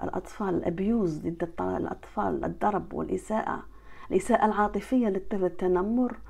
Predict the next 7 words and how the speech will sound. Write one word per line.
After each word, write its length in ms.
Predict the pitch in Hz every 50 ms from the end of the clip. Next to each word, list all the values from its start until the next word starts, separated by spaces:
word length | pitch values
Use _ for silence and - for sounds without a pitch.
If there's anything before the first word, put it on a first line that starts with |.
| - - -
المقارنة، 760 | 185 185 175 165 170 - 185 190 196 208 190 190 185 185 180 - - - - - - - - 208
التحرش، 840 | 202 - - - - - - 214 220 220 196 - - - - - - - -
الاعتداء 380 | - 165 165 170 160 - -
الجنسي، 540 | - 170 - - 208 - - - - - 226 - - - - - - - - - - - - - - - - - -
أو 100 | 185 175
أن 140 | 175 190 185
تكون 280 | 196 190 190 - 202